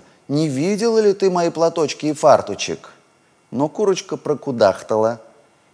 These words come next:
«Я бегу босиком, босиком, ко-ко-ко-ко-ко-ко-ко», и убежала в сарай. Тут Люси увидела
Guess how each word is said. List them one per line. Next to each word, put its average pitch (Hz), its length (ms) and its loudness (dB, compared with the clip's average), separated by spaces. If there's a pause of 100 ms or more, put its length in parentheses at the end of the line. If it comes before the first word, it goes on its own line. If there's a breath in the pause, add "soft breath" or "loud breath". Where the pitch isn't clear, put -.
«Я 160 100 -6
бегу 170 220 -4
босиком, 196 720 2
босиком, 202 720 2
ко-ко-ко-ко-ко-ко-ко», 180 1200 -2 (760 soft breath)
и 135 80 -4
убежала 123 520 -2
в - 80 -14
сарай. 82 600 -4 (1800 loud breath)
Тут 208 240 -2
Люси 143 520 0
увидела 117 640 2